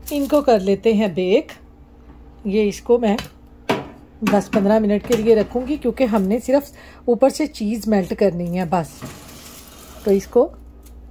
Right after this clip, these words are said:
मैं दस पन्द्रह मिनट के लिए bake करूँगी,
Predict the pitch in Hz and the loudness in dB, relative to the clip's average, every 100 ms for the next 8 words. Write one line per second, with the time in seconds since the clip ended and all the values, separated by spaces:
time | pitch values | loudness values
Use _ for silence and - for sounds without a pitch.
0 | - - 208 202 214 202 - 214 214 202 | -12 -2 0 2 2 0 -2 -2 0 2
1 | 196 196 233 196 196 190 185 180 254 254 | 0 0 0 0 0 0 -2 2 2 2
2 | 262 | -2